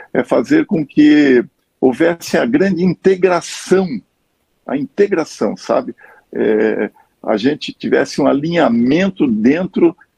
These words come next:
é, do, do, dos propósitos, dos objetivos, daquilo que a gente queria fazer pra fortalecer o associativismo. Então,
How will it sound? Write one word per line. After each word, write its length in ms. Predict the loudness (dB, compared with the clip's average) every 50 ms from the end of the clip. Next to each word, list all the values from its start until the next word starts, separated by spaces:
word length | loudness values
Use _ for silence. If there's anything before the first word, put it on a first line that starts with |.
| _ -6
é, 180 | -2 0 0 0
do, 840 | 0 0 2 2 4 4 4 4 4 4 4 4 4 4 2 0 -2
do, 540 | -8 -10 -8 -6 -4 -4 -4 -2 0 0 0
dos 280 | -2 -4 -10 -10 -8 -4
propósitos, 920 | -2 -2 -2 -2 _ -2 0 2 2 2 2 0 -2 -4 -12 -12 -12 -12
dos 140 | -12 -10 -10
objetivos, 540 | -10 -8 -6 -4 -4 -4 -4 -2 -4 -2 0
daquilo 380 | -2 -2 -2 -4 -4 -4 -2
que 80 | -2 -2
a 60 | -4
gente 300 | -4 -6 -12 -12 -14 -6
queria 260 | -4 -2 0 0 -2
fazer 500 | -2 -2 -4 -4 -4 -4 -4 -4 -4 -4 _ _ _ _ _ _ _ _
pra 160 | -8 -8 -6
fortalecer 640 | -2 -4 -4 -2 -2 -4 -4 -4 -6 -8 -6 -4 -4
o 60 | -4
associativismo. 1000 | -4 -6 -10 -12 -6 -4 -4 -4 -4 -6 -8 -4 -2 -2 -2 -2 -2 -4 -6 -6 -4
Então, 340 | -2 0 2 2 2 0 -2